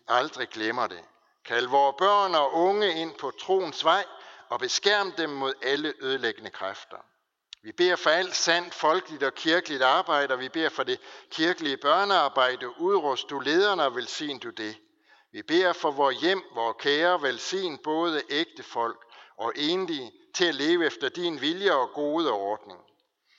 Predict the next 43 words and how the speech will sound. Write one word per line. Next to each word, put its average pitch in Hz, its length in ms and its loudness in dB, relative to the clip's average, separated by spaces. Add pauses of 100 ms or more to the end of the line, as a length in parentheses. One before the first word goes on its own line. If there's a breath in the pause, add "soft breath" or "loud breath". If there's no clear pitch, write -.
(160 soft breath)
Vi - 80 -16
beder 175 240 2
for 151 140 0
alle, 180 320 4
der 165 120 2
er 135 80 4
sat 135 220 -2
til 180 180 0
at 151 160 2
styre 175 400 0
vort 123 220 0
land, 113 240 0 (560 loud breath)
for 110 100 -6
vores 139 300 2
dronning 180 440 2
og 156 80 4
hele 170 300 4
hendes 147 300 -2
hus, 220 300 -2
for 143 180 0
regering 180 500 2
og 123 80 -2
folketing, 156 640 0 (320 loud breath)
for - 120 0
alle, 190 460 2
der 180 140 2
er 135 80 4
betroet 175 540 2
et 131 60 -2
ansvar 151 520 2
i 123 80 0
stat, 165 460 -2
region 135 420 -4
og 113 100 -6
kommune. 117 460 -10
Led 175 300 2
dem, 175 320 0
så 139 160 -4
de 123 140 -10
forvalter 135 520 -2
deres 107 380 -4
ansvar 110 640 -6
ret. - 200 -12